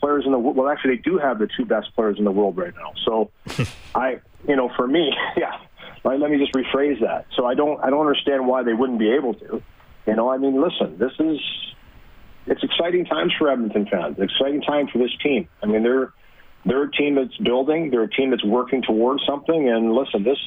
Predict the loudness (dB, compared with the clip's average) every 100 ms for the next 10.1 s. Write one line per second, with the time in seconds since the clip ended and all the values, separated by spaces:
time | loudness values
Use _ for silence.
0 | 0 2 2 2 -2 -2 -2 -2 0 0
1 | 0 0 -2 -8 -20 -4 -2 0 2 2
2 | 2 -2 -2 -2 0 0 0 0 0 0
3 | 0 0 -2 -12 -16 -18 -20 -4 -2 0
4 | 2 2 0 -2 0 0 2 2 2 0
5 | -2 0 0 -2 -2 -2 0 0 0 -2
6 | -10 -20 -6 -2 0 0 2 2 2 2
7 | 2 0 0 2 2 2 0 -2 -2 -2
8 | 0 0 0 -2 -2 -10 -2 2 2 0
9 | 0 0 2 2 0 -2 -2 -2 -2 -2